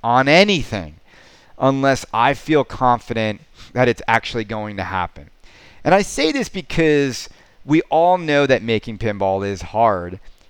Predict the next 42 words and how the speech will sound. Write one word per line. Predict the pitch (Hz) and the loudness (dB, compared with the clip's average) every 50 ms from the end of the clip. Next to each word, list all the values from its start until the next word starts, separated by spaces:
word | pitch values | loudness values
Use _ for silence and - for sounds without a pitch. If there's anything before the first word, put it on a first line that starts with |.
| _ _ - | _ _ -12
You | - 180 | -8 -4
know, | 208 | -2
there's | 233 277 226 | -2 -2 -2
another | 262 220 196 226 269 277 | -2 0 2 4 4 4
company | - - 165 156 135 - 127 123 | 4 4 2 2 2 2 0 4
that | 113 120 123 - - | 4 4 4 2 -2
also | 139 147 175 165 - - 139 127 120 | -4 -4 -4 -4 -2 -2 -2 -2 -2
is | 113 - | -4 -6
supposed | - - 139 123 - | -6 -4 -4 -4 -6
to | - | -6
be | 117 120 | -8 -8
coming | - - - 127 123 123 | -8 -8 -10 -8 -8 -6
out | 117 101 | -6 -6
with | 107 117 | -6 -8
a | - 117 | -8 -8
game | 95 117 117 117 117 110 | -6 -4 -4 -4 -6 -6
sometime. | - - 120 113 98 104 107 110 110 110 110 107 107 107 98 - - - - - - - - - | -8 -10 -10 -8 -8 -6 -4 -2 0 0 -2 -2 -4 -8 -12 -18 -20 -20 -20 -20 -20 -20 -14 -6
Uh, | - 117 104 - | -4 -2 0 2
I, | - 151 180 196 185 147 139 | 4 4 4 4 2 0 -2
and | - 139 143 | -2 0 2
I | 156 165 | 4 4
have | 180 165 139 | 2 2 2
not | 127 139 139 139 131 | 2 2 2 2 2
heard | 123 139 143 123 | 0 -2 -2 -2
from | - 127 | -4 -4
them | 117 113 107 101 | -4 -4 -6 -6
since. | - - - 139 131 123 123 123 - - - - - - - _ _ - | -8 -10 -6 -4 -4 -4 -4 -6 -10 -14 -16 -18 -20 -20 -20 _ _ -8
Uh, | - - 113 107 | -4 -4 -2 0
and | 101 143 156 | 0 0 2
their | 208 269 294 | 2 2 2
game | 226 196 156 139 139 | 4 2 2 2 0
looked | 135 120 - | -2 -2 -2
like | 135 123 - | -2 -2 -2
it | 117 | -4
was | 113 107 90 87 | -6 -8 -10 -12
done, | 85 87 - 120 131 156 143 113 98 95 98 98 98 95 - - _ _ _ - - | -8 -4 -2 0 0 0 0 -2 -4 -8 -10 -10 -12 -14 -16 -20 _ _ _ -8 -2
and | 127 135 139 | 0 0 2
then | 143 143 139 131 127 | 2 2 0 0 2
they | 135 135 | 2 2
just, | 131 131 127 - | 2 0 -4 -4
like, | 139 123 113 - | -4 -4 -4 -6
disappeared. | 127 117 - - 92 - 110 127 139 127 98 82 80 80 - | -8 -10 -10 -12 -12 -8 -4 -4 -2 -2 -4 -6 -10 -14 -18